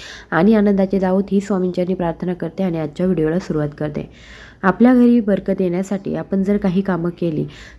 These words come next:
तर नक्कीच त्यांचा खूप फायदा होतो आणि आपल्या घरामध्ये रोज कुठून ना कुठून पैसा यायला सुरुवात होते. तर ही कोणती कामं आहेत, तर ते आजच्या व्हिडिओमध्ये आपण बघणार आहोत.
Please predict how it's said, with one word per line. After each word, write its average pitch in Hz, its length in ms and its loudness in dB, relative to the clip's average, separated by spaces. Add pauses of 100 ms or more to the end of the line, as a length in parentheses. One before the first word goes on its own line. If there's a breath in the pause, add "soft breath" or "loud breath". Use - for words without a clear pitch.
तर 185 60 2
नक्कीच 180 340 2
त्यांचा 214 320 2
खूप 214 200 2
फायदा 185 320 0
होतो 190 500 0
आणि 185 460 0
आपल्या 175 240 -2
घरामध्ये 175 560 2
रोज 180 240 4
कुठून 180 280 -2
ना 180 60 0
कुठून 175 320 -4
पैसा 180 440 0
यायला 175 300 2
सुरुवात 156 460 -2
होते. 151 280 -4 (400 loud breath)
तर 233 80 4
ही 247 100 8
कोणती 226 360 4
कामं 190 300 0
आहेत, 170 340 -2
तर 180 40 -2 (120)
ते 180 40 0
आजच्या 170 520 -2
व्हिडिओमध्ये 190 440 4
आपण 175 360 -4
बघणार 165 300 -2
आहोत. 160 260 -4